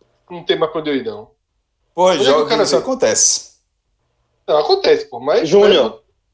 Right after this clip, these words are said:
Speaker 3: Alfeu
Speaker 1: mas não,
Speaker 3: Júnior.
Speaker 1: não, não tô chamando ele de Júnior. Cássio, onde é que veio onde foi a última atualização?
Speaker 2: Na página do Wikipedia? Deixa eu ver aqui. É, onde é que
Speaker 1: Foi,
Speaker 2: você vê?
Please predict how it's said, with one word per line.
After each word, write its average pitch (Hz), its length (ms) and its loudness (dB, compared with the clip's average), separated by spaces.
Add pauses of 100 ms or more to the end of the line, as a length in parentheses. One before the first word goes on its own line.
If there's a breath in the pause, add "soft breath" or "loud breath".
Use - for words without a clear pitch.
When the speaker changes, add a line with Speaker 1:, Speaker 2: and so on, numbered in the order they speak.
(120)
Speaker 3:
Alfeu 165 300 4
Speaker 1:
mas 196 100 6
não, 175 80 4
Speaker 3:
Júnior. 160 200 0
Speaker 1:
não, 262 200 -10
não 233 140 -8
tô 262 100 -4
chamando 226 320 -2
ele 151 120 -6
de 143 120 -14
Júnior. 113 400 -16 (680)
Cássio, 269 240 -4
onde 311 100 -2
é 277 60 -4
que 302 80 -4
veio 220 160 2
onde - 100 -6
foi - 140 -8
a 160 40 0
última 151 380 -2
atualização? 131 640 -6 (1600)
Speaker 2:
Na 110 80 -8
página 110 320 -4
do 107 60 -6
Wikipedia? 107 580 -12 (340)
Deixa - 180 -20
eu - 60 -20
ver - 120 -20
aqui. - 280 -20 (1080 soft breath)
É, 87 500 -8
onde 73 60 -16
é - 1700 -20
que - 40 -16
Speaker 1:
Foi, 185 180 4
Speaker 2:
você 220 240 4 (160)
vê? - 60 -18